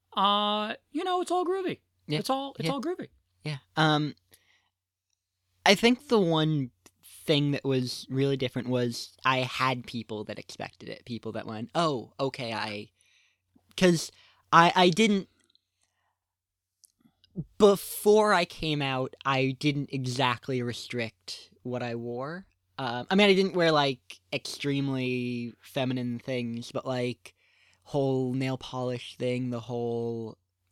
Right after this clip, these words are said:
Speaker 1: Pigtails.
Speaker 2: um, that, yes, I liked
Speaker 1: Pigtails.
Speaker 2: pigtails. Pigtails were so nice.
Speaker 1: I'm
Speaker 2: Um,
Speaker 1: too old for pigtails.
Speaker 2: um,
Speaker 1: But I would see, I know, this is the thing I don't understand about your pigtails.
Speaker 2: Yeah.
Speaker 1: The part
Speaker 2: <gasps> Ooh,
Speaker 1: in the back of your
Speaker 2: yes.
Speaker 1: head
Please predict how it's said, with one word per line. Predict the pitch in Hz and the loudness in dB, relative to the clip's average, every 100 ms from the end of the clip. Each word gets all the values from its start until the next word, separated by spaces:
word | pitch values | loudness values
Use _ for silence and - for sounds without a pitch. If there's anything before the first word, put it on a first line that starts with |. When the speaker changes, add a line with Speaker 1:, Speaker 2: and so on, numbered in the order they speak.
| - | -4
Speaker 1:
Pigtails. | 123 117 - 117 | -2 -2 -4 -6
Speaker 2:
um, | 117 117 _ _ _ _ | -8 -14 _ _ _ _
that, | 139 156 131 - - | 4 4 4 -2 -12
yes, | 123 135 110 - | -8 -6 -6 -8
I | 120 | -6
liked | 117 - | -6 -6
Speaker 1:
Pigtails. | 139 | -8
Speaker 2:
pigtails. | 127 107 117 117 | -8 -12 -14 -16
Pigtails | 147 - 117 - | -18 -20 -20 -20
were | |
so | - - - - | -20 -18 -18 -20
nice. | - - - _ - - - _ - | -20 -20 -20 _ -20 -20 -20 _ 8
Speaker 1:
I'm | - 233 226 | 12 12 12
Speaker 2:
Um, | 170 | 12
Speaker 1:
too | 151 | 8
old | 160 139 | 4 4
for | 143 | -2
pigtails. | 131 120 120 117 - - - | -6 -8 -8 -10 -18 -12 2
Speaker 2:
um, | 156 160 156 | 6 10 12
Speaker 1:
But | 156 143 | 10 12
I | 277 320 | 10 10
would | 311 - | 2 0
see, | - 302 | 2 6
I | 277 | 8
know, | 294 294 | 8 6
this | 247 339 349 | 6 4 6
is | 269 | 2
the | 302 | 2
thing | 311 277 | 6 8
I | |
don't | 240 247 240 | 8 6 6
understand | 240 - 165 196 _ _ _ - | 2 0 -2 -4 _ _ _ 4
about | 175 - | 6 6
your | 190 | 4
pigtails. | 160 - - | 0 -2 -4
Speaker 2:
Yeah. | 147 - _ _ _ _ _ _ _ - - _ - | -4 -4 _ _ _ _ _ _ _ -20 -20 _ -2
Speaker 1:
The | 180 208 | 4 4
part | - - 254 107 - - - - | 4 4 4 4 -4 -12 -10 -12
Speaker 2:
<gasps> | - - | 4 8
Ooh, | 294 247 - | 10 8 8
Speaker 1:
in | 285 285 | 8 10
the | 269 | 10
back | 185 240 285 | 12 12 12
of | 180 233 | 12 8
your | 269 359 | 12 12
Speaker 2:
yes. | |
Speaker 1:
head | 233 233 196 180 | 12 12 12 8